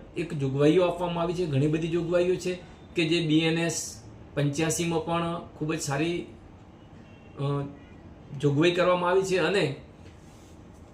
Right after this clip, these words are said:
સ્ત્રીઓને ઘરેલુ હિંસાના રક્ષણ બાબત બે હજાર પાંચના કાયદાની કલમ સત્તરથી બાવીસની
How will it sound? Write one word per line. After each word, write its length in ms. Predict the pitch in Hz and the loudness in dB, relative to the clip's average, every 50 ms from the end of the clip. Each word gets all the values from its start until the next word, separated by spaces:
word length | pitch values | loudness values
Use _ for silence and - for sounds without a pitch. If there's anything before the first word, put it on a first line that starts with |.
| - - - - - - - - | -20 -20 -20 -20 -20 -18 -16 -14
સ્ત્રીઓને 760 | - - - - - 180 202 214 208 214 220 208 208 214 214 | -14 -14 -12 -8 -4 2 6 8 10 10 8 8 6 2 2
ઘરેલુ 360 | 190 151 135 135 165 170 190 190 | 2 4 4 6 6 8 6 6
હિંસાના 420 | 175 160 147 180 180 175 180 180 | 4 2 2 0 0 2 2 0
રક્ષણ 400 | 160 160 156 - - 190 175 151 - - - - 139 | 0 0 -2 -2 -2 -2 -2 -2 -4 -6 -12 -8 -4
બાબત 380 | 139 143 151 165 185 175 - 165 | -2 0 2 2 2 0 0 0
બે 100 | 156 165 | 0 0
હજાર 240 | 160 165 170 165 - | 0 0 0 0 0
પાંચના 840 | - 156 160 165 - - - - - - - - - 156 - 165 | 0 0 0 0 -2 -8 -16 -20 -20 -20 -14 -8 -2 0 0 0
કાયદાની 1000 | - - 151 143 147 156 170 185 175 143 131 - - - - - - 151 156 175 | 0 0 2 4 4 4 4 2 0 0 -2 -6 -12 -18 -20 -10 -6 -4 -2 -2
કલમ 440 | 170 - - 165 180 185 170 151 - | -2 0 0 2 2 2 2 0 -4
સત્તરથી 640 | - - - 147 147 - - 180 165 - 185 180 180 | -4 -2 -2 -2 -2 -2 -2 -4 -2 0 0 0 2
બાવીસની 880 | 165 147 139 147 160 180 160 - - - 170 170 175 175 175 175 160 | 2 2 2 2 2 2 2 0 0 -2 -4 -4 -4 -4 -4 -4 -6